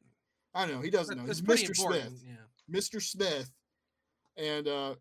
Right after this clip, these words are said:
Speaker 1: he's like, "Why do you want, why do you wanna work for me so bad?" And he's just like, "I just, I,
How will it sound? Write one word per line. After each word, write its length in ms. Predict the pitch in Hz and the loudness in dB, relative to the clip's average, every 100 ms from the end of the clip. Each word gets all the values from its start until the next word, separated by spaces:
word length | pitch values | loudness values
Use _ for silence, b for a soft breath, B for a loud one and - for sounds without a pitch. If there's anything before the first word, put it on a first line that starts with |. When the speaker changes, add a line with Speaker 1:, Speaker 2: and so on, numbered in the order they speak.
| _ _ _ _ _ _ | _ _ _ _ _ _
Speaker 1:
he's 120 | 156 151 | -10 -8
like, 120 | 147 | 2
"Why 140 | 180 | 2
do 60 | 285 | 4
you 100 | 269 | 4
want, 220 | 240 202 | 4 4
why 100 | 170 | 4
do 60 | 262 | 4
you 80 | 277 | 4
wanna 120 | 233 | 2
work 260 | 147 208 233 | 6 4 4
for 120 | 175 | -4
me 140 | 160 139 | -6 -6
so 220 | - 139 | -2 0
bad?" 340 | 139 139 135 135 | 0 -2 -4 -6
And 80 | |
he's 140 | 147 156 | -10 -12
just 140 | 151 | -10
like, 200 | 147 143 | -6 -4
"I 120 | 156 165 | -4 -4
just, 400 | 160 - - 151 | -2 -2 -2 -4
I, 240 | 151 156 | -2 -2